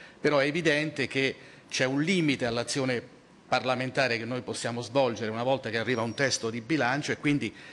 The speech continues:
da, da oggi, in previsione di un testo che contenga già alcune delle risposte, così che l'azione parlamentare si possa concentrare su quello che è assente, credo di poterlo rivolgere anche a voi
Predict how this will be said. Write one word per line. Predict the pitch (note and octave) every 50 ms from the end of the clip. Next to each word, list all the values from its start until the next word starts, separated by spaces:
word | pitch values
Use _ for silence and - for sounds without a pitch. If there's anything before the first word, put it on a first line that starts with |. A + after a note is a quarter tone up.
| -
da, | - G2 G2+ C#3 C#3+ D#3 D#3 -
da | - A#2 D3+ D#3+
oggi, | D#3 C#3+ C#3+ C#3 C#3 C#3 B2+ A#2 D3 D#3 D#3+ E3 D#3 - - C3
in | B2 A#2+ A#2 -
previsione | - - C3 C3 C#3 C3 - - D#3 D3+ C#3+ C3 A#2 A2 G#2+ F#2+ E2+ F#2+
di | A#2
un | B2 B2 A#2+ A2+ A2 -
testo | - D3 D3 C3+ - - - - -
che | - - -
contenga | - B2+ B2 A#2+ - D#3 D3 D3 C3 B2+ A#2+
già | - F3 E3
alcune | D3+ - - - D3+ C#3 C3
delle | A#2+ A#2+ B2 B2
risposte, | B2+ B2 - - D#3+ C#3+ A2+ - - G#2+
così | - A#2 - C3+
che | A2+ A#2+
l'azione | A2+ A2+ A2+ - B2+ B2 A#2+
parlamentare | - A#2+ A2+ A#2+ A#2+ A#2 A#2+ A2+ D3 C#3 A#2+ A2+
si | G2+ -
possa | - C3+ B2 - - G#2+
concentrare | - A#2 A2+ A2 B2 A#2+ A2 C3+ C3+ B2 A2+
su | G#2+ A2+ A2+
quello | - C3+ B2 A#2+
che | A#2 C3
è | C3
assente, | B2+ - - G#2+ G#2+ G#2+ G#2 - - - - - - - - - - -
credo | - C#3+ C#3 B2+ A#2+ A#2
di | G#2+ A#2 A2+ - - - - -
poterlo | - - A#2+ A#2 C#3 C#3 C3 B2+
rivolgere | B2 C3 C3 C3 B2+ B2 A2+ A#2
anche | A#2 A#2+ A#2+ - C3+
a | A#2
voi | A2+ C3+ D3 C#3 B2+ A2+ G#2